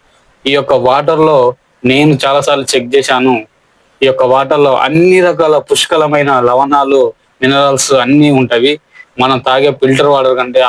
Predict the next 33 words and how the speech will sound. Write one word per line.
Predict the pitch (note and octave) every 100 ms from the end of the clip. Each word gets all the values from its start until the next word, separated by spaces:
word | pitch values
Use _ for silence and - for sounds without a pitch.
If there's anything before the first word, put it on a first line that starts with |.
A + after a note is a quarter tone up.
| B2
అతి | -
స్వచ్ఛమైన | - D3+ - F3 E3 D#3
వాటర్ | C#3 C#3 C3
అంటే | C3 B2
బోర్ | C3 C3
పంప్ | C3 B2
వాటర్. | A#2 A#2 B2+ - _ - - _ _ -
దీన్ని | D3+ D3+ C#3+
సరిగ్గా | C#3 D3 C#3+ C3
వినియోగించుకోవడం | C#3 C#3+ C#3+ B2+ B2+ B2 B2 A#2
లేదు, | A2+ D#3 _ _ _ -
కానీ | C3 C3 C3 A#2 A#2 _ -
అక్కడక్కడ | A#2+ C#3 C3+ C3 -
చాలా | B2+ B2+ B2+
మంది | B2+
ఈ | B2+
యొక్క | A#2 A2+
బోర్ | A#2 C3
పంప్ | C3 B2+ B2
వాటర్ | A#2+ B2 B2
ను | A2
వినియోగిస్తున్నారు. | A2 B2 A#2+ A#2+ - A#2+ A#2+ F3+ _ _ _ _ _
ఓకేనా | D3+ E3 F3+ F3
ఫ్రెండ్స్, | F3+ D3+ - _ _ _ -
ఈ | D3
యొక్క | D#3 D#3+ D#3+ D#3 -
మీ | C#3+ E3 E3+
ఊరు | F3 E3+
దగ్గరలో | D3+ E3 E3 D#3+
కూడా | D#3 D3
ఈ |
యొక్క | C#3 D3+ C#3
ఇలాంటి | C#3 C#3 C3+